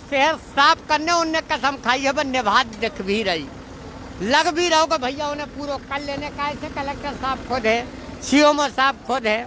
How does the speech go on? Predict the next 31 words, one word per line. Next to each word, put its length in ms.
एसडीएम 560
प्रिया-, 440
प्रियांशी 500
भंवर 340
खुद 180
हैं। 420
तो 60
जितने 460
अधिकारी 600
हैं 140
भैया, 240
एडीएम 520
साहब 240
प्रेम 320
सिंह 260
चौहान 380
हैं, 160
वे 200
भी 220
हैं, 200
सबरे 280
अधिकारी 600
अपने 320
जी 200
जान 280
से 140
लगे 360
हैं। 180
तो 60
हम 160
कोशिश 320